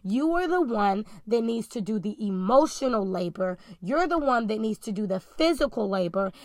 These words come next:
in order to bring your family out of the dark place that they have been in. You are the savior of your family.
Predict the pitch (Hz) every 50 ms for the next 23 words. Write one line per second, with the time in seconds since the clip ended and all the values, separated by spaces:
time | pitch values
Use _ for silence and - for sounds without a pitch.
0 | 240 - - 240 254 - - 247 254 277 285 294 285 - - 294 247 180 - 185
1 | 220 240 262 269 254 202 233 240 233 - - - 226 220 220 220 220 208 208 214
2 | 202 - - - - - - - 226 233 240 240 240 226 226 208 180 202 208 202
3 | 180 175 185 _ _ _ _ - - _ _ - - _ _ _ _ _ _ -
4 | 208 196 226 277 254 254 247 - - - - - 233 233 233 226 226 208 - -
5 | - - - - 220 233 226 - - 220 214 220 208 214 196 180 156 151 208 214
6 | 202 202 208 190 180 180 175 165 190 226 262 285 294 294 302 302 - - - -
7 | _ - - 214 214 185 190 185 - - - - - 240 240 247 240 190 156 175
8 | 165 175 - - 349 _ - - - - - - - - 226 226 208 175 170 170
9 | 202 202 190 185 180 - - 190 175 165 165 - - - -